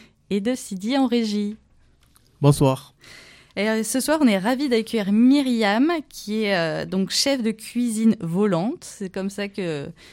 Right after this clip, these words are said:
Speaker 1: que tu décris ton activité. En fait, c'est un service traiteur. Tu crées des menus, euh, sur mesure pour des événements. Tu vas nous expliquer, euh, tout ça. Et puis, tu es aussi fondatrice, euh, animatrice, pardon, d'ateliers pour, euh, l'école comestible de Provence.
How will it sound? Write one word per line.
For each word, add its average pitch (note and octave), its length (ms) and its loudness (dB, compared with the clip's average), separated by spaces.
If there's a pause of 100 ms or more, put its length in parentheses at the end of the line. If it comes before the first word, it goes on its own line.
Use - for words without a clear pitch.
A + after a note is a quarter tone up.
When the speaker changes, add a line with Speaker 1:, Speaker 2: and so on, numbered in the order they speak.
(160)
Speaker 1:
que G#3+ 100 -4
tu F#3 220 -10
décris G#3+ 280 -6
ton G#3+ 140 -2
activité. G#3 640 -4
En A#3 80 -2
fait, A#3 160 -8
c'est - 80 -6
un F#3+ 40 -4
service G#3 380 -8
traiteur. A#3+ 460 -8
Tu - 100 -18
crées - 180 -10
des F#3+ 140 -6
menus, A3+ 480 2
euh, F3 60 -6
sur G#3+ 240 -8
mesure G#3+ 300 -2
pour G3+ 120 -12
des F3+ 180 -8
événements. G3 500 -2
Tu G#3 140 -18
vas F3 80 -6
nous F3+ 200 -6
expliquer, G3+ 500 -10
euh, E3+ 100 -6 (520)
tout G#3+ 120 -8
ça. B3+ 440 0
Et A#3 80 -2
puis, G#3+ 160 -10
tu A3+ 120 -6
es A3+ 40 0
aussi G#3+ 220 -4
fondatrice, B3 840 -2
euh, G3+ 180 -2
animatrice, B3 480 4
pardon, G#3+ 300 0
d'ateliers A3 640 -2 (240)
pour, G3 320 -4
euh, F3+ 100 0
l'école G3 300 -4
comestible G3 420 -4
de D#3 300 -10 (260)
Provence. F#3+ 580 -6